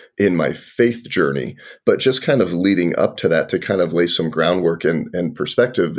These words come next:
is my first exposure that I remember to any conversation about God, about Christianity, about Jesus, was early high school. Had a couple of friends, and they were, you know, I called them the Bible thumping twins. It was twin brothers. They were all about Jesus. It was just, it was their life. It was everything.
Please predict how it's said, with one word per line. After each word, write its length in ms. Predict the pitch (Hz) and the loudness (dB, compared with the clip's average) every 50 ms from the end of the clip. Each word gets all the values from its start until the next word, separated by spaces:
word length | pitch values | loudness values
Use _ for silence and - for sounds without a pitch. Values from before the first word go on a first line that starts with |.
| - - | -4 0
is 540 | 92 90 87 85 80 80 80 - - - - - - - _ _ | 2 4 4 2 2 0 -2 -2 -4 -6 -8 -16 -20 -20 _ _
my 320 | - 87 90 92 104 139 160 | -6 -2 0 0 0 0 0
first 440 | 160 - - 135 135 135 - - 95 | -4 -2 -2 -2 0 -2 -2 -2 -4
exposure 840 | - - - - - - - _ 104 98 98 90 82 - 64 71 - | 0 0 0 0 0 -2 -2 _ 2 2 2 2 0 -2 -4 -4 -2
that 180 | - 76 69 - - | -2 -2 -4 -2 -2
I 140 | 90 95 | -4 -2
remember 800 | 117 117 101 98 92 85 87 87 87 90 92 95 85 85 76 - - - - - - | -2 0 -2 0 -2 0 0 0 0 0 0 0 0 0 -2 -2 -6 -8 -8 -6 -2
to 360 | 110 101 92 90 85 82 76 - - - _ _ _ | 0 0 2 2 0 0 -2 -4 -8 -16 _ _ _
any 220 | - 98 101 123 123 | 2 2 2 2 0
conversation 760 | - - 113 113 101 90 95 90 - 92 92 - - 92 82 | -2 -2 -2 -2 0 0 -2 0 2 0 0 0 0 0 0
about 380 | 80 80 80 76 - - - _ | 0 2 0 0 -2 -2 -6 _
God, 400 | - 80 73 73 73 73 - - - | -2 -2 -2 -2 -4 -6 -8 -10 -6
about 340 | - 95 80 82 - - - | -6 -4 -2 -2 -4 -6 -8
Christianity, 800 | - - 95 - - - - 85 82 78 76 78 78 78 82 85 | -4 -4 -2 -2 -4 -6 -4 0 0 0 0 0 -4 -4 -4 -4
about 360 | 82 73 80 73 67 - _ | -4 -4 -6 -8 -8 -10 _
Jesus, 580 | - 87 87 80 76 - - - - - - - - - - - - _ | -6 -4 -2 -2 -2 -2 -4 -4 -4 -4 -6 -8 -12 -20 -20 -20 -18 _
was 680 | 90 92 95 92 85 82 82 76 85 - - - - _ _ _ - | 0 2 2 4 4 2 0 0 0 -2 -2 -2 -4 _ _ _ -2
early 240 | 85 90 90 104 - | 0 2 2 2 2
high 160 | 104 85 85 | 0 -2 -2
school. 360 | - - - 90 101 - - _ _ _ _ _ | -2 -2 0 0 0 0 -4 _ _ _ _ _
Had 140 | - 113 101 | 0 0 0
a 40 | 95 | 2
couple 300 | - 107 87 - 95 92 | 2 0 0 0 0 -2
of 100 | 85 85 | -2 0
friends, 400 | - 95 82 78 78 82 92 - | 0 0 2 2 0 0 -2 -4
and 240 | - 87 82 82 82 | -4 -6 -6 -4 0
they 140 | 85 92 101 | 2 2 2
were, 340 | 92 98 92 87 85 87 87 95 | 4 2 2 2 2 0 0 0
you 40 | |
know, 60 | 95 85 | 0 0
I 80 | 80 | 0
called 220 | - - 95 92 92 | 0 0 0 0 0
them 120 | 98 92 | 0 -2
the 80 | 85 82 | -2 -2
Bible 380 | 78 82 87 87 82 95 92 | -2 -2 -2 0 0 0 0
thumping 440 | 90 - 87 87 - - 78 78 76 | 0 0 -2 -2 0 0 0 -2 0
twins. 340 | - - 82 67 64 - - | 0 0 0 0 0 -2 -4
It 60 | - | -4
was 100 | - - | -6 -6
twin 300 | - - - 104 101 92 | -8 -2 0 2 2 2
brothers. 440 | 80 82 80 82 82 85 82 82 82 | 2 2 2 2 2 0 0 -2 -2
They 80 | 73 73 | -4 -6
were 160 | - - 82 | -6 -6 -2
all 200 | 92 95 95 92 | 0 2 2 2
about 260 | 82 85 87 82 - | 2 0 -2 -4 -4
Jesus. 500 | - - 87 82 82 87 85 82 85 - | -4 -4 -2 -2 -2 -2 -2 0 0 2
It 140 | - 76 - | 2 0 0
was 160 | 80 80 - | 0 -4 -4
just, 220 | - - 71 - - | -6 -6 -6 -4 -4
it 100 | 65 - | -4 -4
was 160 | - - - | -6 -6 -4
their 160 | - 67 73 | -4 -4 -2
life. 300 | 82 82 87 85 - - | 0 0 0 0 0 -2
It 80 | - - | -2 -2
was 120 | 87 85 | 0 0
everything. 440 | 90 85 76 78 - - 67 69 | 0 0 0 -2 -4 -6 -8 -8